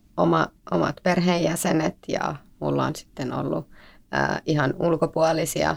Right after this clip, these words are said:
kumppanuuksia, ja jolloin se tarkoittaa sitä, että, että mä en niinku itse osta, ää, vaan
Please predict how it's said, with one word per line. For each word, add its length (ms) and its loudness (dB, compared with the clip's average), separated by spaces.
kumppanuuksia, 920 0
ja 440 0
jolloin 260 -2
se 100 -4
tarkoittaa 580 -2
sitä, 380 -4
että, 260 -4
että 220 -8
mä 140 0
en 60 0
niinku 200 -4
itse 400 -4
osta, 480 -6
ää, 320 -4
vaan 260 0